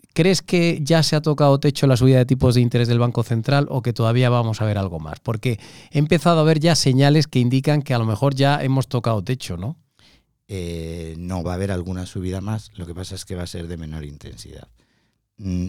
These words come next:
Speaker 2: el mercado ahora lo que está apuntando, eh, es que los tipos oficiales de, del B C E los va a subir hasta un dos setenta y cinco por ciento, está ahora en el dos por ciento, entonces todavía quedan como dos o tres subidas más adicionales.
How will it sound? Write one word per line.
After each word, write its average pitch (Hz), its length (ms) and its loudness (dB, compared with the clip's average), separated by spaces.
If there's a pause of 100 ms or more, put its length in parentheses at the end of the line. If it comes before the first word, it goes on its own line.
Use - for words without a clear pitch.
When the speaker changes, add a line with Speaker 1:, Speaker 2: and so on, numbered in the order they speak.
Speaker 2:
el 101 100 -2
mercado 107 540 -2
ahora 107 160 2
lo 98 80 0
que 98 80 -4
está 95 160 -6
apuntando, 98 800 -6
eh, 87 360 -10
es 92 180 -16
que 95 100 -10
los 90 200 -10
tipos 92 400 -16
oficiales 87 720 -8
de, 87 260 -14
del 87 220 -12
B 92 140 -4
C 101 200 -8
E 104 40 -6
los 87 260 -8
va 90 320 -10
a 92 320 -10
subir 95 380 -8
hasta 85 280 -14
un 82 280 -16
dos 92 160 -8
setenta 87 360 -10
y 87 60 -6
cinco 107 440 -8 (640)
por 95 140 -10
ciento, 110 480 -4
está 87 280 -14
ahora 87 180 -6
en 85 100 -8
el 85 320 -8 (100)
dos 92 360 -8
por 87 240 -16
ciento, 101 420 -10 (560)
entonces - 240 -14
todavía 87 320 -6
quedan 87 240 -10
como 85 380 -12 (100)
dos 90 420 -8
o - 120 -10
tres 82 200 -12
subidas 71 460 -14
más 69 300 -20
adicionales. 71 720 -20